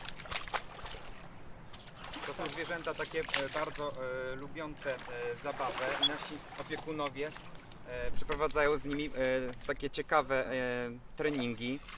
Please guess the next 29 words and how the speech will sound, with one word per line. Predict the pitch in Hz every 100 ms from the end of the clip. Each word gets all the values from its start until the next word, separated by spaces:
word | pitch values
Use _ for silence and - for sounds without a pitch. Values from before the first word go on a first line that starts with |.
| - - -
Na | 143
przykład | - 151 147
uwielbiają | 143 135 139 139 131
taką | 139 131 135
zabawkę. | 127 120 110 - 139 135 - - - - - - - - - - - - - - - - -
Nie | 113
wiem, | 113
czy | -
posiadacie | 120 113 127 120 107 120
w |
swoim, | - - 120 113 110
e, | 113 110
asortymencie. | 113 127 - 123 113 104 127
Tyk-, | 127 - - - - -
pewnie | 151 165
wasze, | 156 156 143 135
wasze | - 165
Ringo | 151 151 147
nie | 151
jest | 139
tak | 151
pogryzione, | - 147 139 143 147 107 120 - - - - - - - - - - - - -
bo | 123 147
kotiki, | 156 156 190 - 170
dodam, | 165 135 151
mają | 147 147
bardzo | 143 156 143 143 143
ostre | 143 135 151 143
zęby. | 139 123 113 135